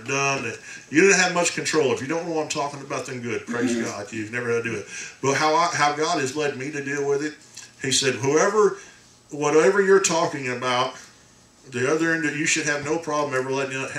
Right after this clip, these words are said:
Speaker 1: just handing your device over to the other individual and say, 'Well, here, read it for yourself what was going on.'"
Speaker 2: Exactly.
Speaker 1: If you can do that, then your, your, your, your heart is clean. But if you,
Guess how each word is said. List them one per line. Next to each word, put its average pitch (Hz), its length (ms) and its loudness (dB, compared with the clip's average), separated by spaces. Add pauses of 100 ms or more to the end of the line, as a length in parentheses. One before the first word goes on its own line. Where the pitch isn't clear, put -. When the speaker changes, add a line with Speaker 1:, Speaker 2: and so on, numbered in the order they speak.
Speaker 1:
just 127 180 -4
handing 147 320 -4
your 143 200 -4
device 131 480 -4
over 117 260 -2
to 117 160 -8
the 120 140 -4
other 123 220 -2
individual 113 640 -6 (320)
and 117 180 -6
say, 127 200 0
'Well, 117 160 0
here, 143 180 -6
read 127 240 -6
it 131 100 -8
for 127 140 -8
yourself - 440 -6
what - 180 -12
was 110 80 -20
going 104 320 -12
on.'" 90 60 -16 (300)
Speaker 2:
Exactly. 90 600 -18 (1600)
Speaker 1:
If 143 180 6
you 196 140 6
can 190 180 2
do 208 200 6
that, 170 340 2
then 151 160 -2
your, 160 240 -4
your, 156 380 -2
your, 151 220 -2
your 151 160 -2
heart 147 400 0
is 139 180 -4
clean. 147 320 -6
But 127 120 2
if 127 120 0
you, 170 240 0